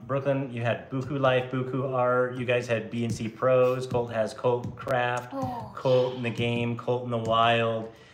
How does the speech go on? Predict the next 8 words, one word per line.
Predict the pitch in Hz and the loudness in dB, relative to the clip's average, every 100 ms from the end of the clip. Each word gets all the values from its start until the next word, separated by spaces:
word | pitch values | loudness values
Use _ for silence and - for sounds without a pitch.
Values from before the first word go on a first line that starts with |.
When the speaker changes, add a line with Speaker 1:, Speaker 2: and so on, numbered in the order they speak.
| - - | -16 -2
Speaker 1:
and | 123 117 117 117 113 120 | 2 4 2 0 -2 -4
they | 170 | -6
just | 185 | -2
kind | 208 190 | 0 0
of | 185 - - | -2 -10 -6
pick | 170 170 | -4 2
'em | 160 | 4
up | 160 - - - | 4 2 -12 -20